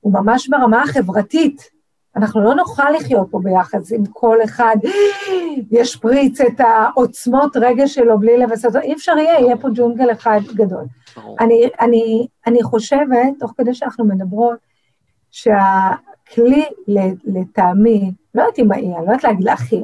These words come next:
Speaker 1: אבל אחד הכלים ה-, החשובים או הבסיסיים, שלא מקשרים אותו הרבה פעמים ל-, לדבר הזה שנקרא ניהול רגשות, זה ההבנה, ואני אומרת את זה גם עבור ההורים, גם בתוך הזוגיות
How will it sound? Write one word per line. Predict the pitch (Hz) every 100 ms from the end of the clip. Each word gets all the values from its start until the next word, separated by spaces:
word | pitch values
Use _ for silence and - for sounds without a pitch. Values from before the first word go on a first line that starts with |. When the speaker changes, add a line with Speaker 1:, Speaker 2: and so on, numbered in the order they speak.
| -
Speaker 1:
אבל | -
אחד | - 330 294 240
הכלים | 233 220 233 233
ה-, | 202 - _ _ _
החשובים | - 226 214 208 220 240
או | 233 202
הבסיסיים, | 185 - 214 - 247 240
שלא | 233 247
מקשרים | 403 294 - 220 247
אותו | 277 277 196
הרבה | - 175 185
פעמים | 208 226 185 190 180 - _ _ _ _ _
ל-, | 190 202 185 180 180 180 180
לדבר | 185 190
הזה | 233 220
שנקרא | 202 185 202 214
ניהול | 214 214 226
רגשות, | 233 190 202 269 254 - _ _ _ -
זה | 175 208 202
ההבנה, | 196 196 185 202 202 190 220 254 _ -
ואני | 196 196
אומרת | 190 220 233
את | 247
זה | 190 160
גם | 226 226 196 165 - - _ _ _ -
עבור | 208 170 208 196
ההורים, | 202 196 185 208 185 180
גם | 208 208
בתוך | 240 247 -
הזוגיות | 254 240 214 262 262 240 190